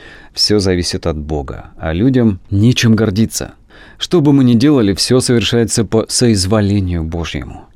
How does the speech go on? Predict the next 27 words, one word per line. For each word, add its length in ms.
Гордый 420
человек 400
отходит 380
от 140
Бога, 360
требует 460
к 60
себе 300
почитания 760
и 40
уважения, 640
становится 540
злым, 440
потому 300
что 160
его 280
не 160
оценили. 720
Затем 360
впадает 440
в 80
уныние, 560
и 20
многие 400
гордецы 540
совершают 760
самоубийство. 1040